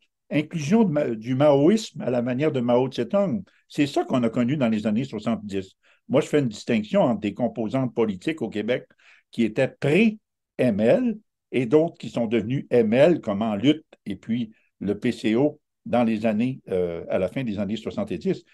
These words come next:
Mais au Chili, le mire était trotskiste aussi en, en partie. Il était comme un, une hybridation de plusieurs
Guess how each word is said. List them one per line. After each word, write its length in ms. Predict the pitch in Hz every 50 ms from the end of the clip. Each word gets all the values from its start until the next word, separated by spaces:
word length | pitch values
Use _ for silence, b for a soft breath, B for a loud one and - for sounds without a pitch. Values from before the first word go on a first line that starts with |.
| b b b
Mais 80 | 139
au 80 | 170 190
Chili, 260 | 180 - 240 240 403 -
le 140 | 139 143
mire 320 | 139 175 339 359 302 294 143
était 240 | 120 - - 139 135
trotskiste 800 | - - 131 139 135 - - - - 311 294 - - - - -
aussi 360 | 104 101 - - - 143 127
en, 160 | 107 104 101 - - b b b b _
en 140 | - 110 107
partie. 400 | 107 123 113 - - - 127 113
Il 40 | 117
était 200 | 120 - 131 -
comme 220 | - 185 202 190
un, 240 | 180 151 131 123 117 - _ _ _ _ _ _ _ _ _ -
une 180 | - 135 156
hybridation 640 | 170 175 139 151 214 208 208 202 - - - 247 254
de 120 | 170 147
plusieurs 640 | - - - 226 165 143 180 180 202 196 175 135 151